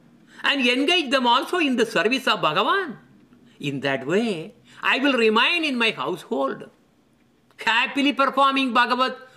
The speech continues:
Bhagavad Bhajana. Then he reads somewhere about the need of renunciation again. And he thinks, "Hmm, should I completely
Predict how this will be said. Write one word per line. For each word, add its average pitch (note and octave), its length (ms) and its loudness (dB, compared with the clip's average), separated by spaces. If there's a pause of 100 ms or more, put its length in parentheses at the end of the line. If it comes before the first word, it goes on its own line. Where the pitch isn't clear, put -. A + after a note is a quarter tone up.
Bhagavad G3+ 480 0
Bhajana. C#4 420 0 (520)
Then F#3 180 2
he G#3+ 160 2
reads G#3+ 260 2
somewhere F#3+ 480 0 (540)
about G3 340 4
the G#3+ 80 4
need G#3 240 4
of G#3 120 0
renunciation G#3+ 640 2
again. G3+ 400 2 (1700)
And A3 200 0
he A#3+ 160 0
thinks, D#4 380 -2 (360)
"Hmm, D4 320 0 (1080)
should F#3+ 220 0
I G#3+ 80 2
completely A3+ 720 -4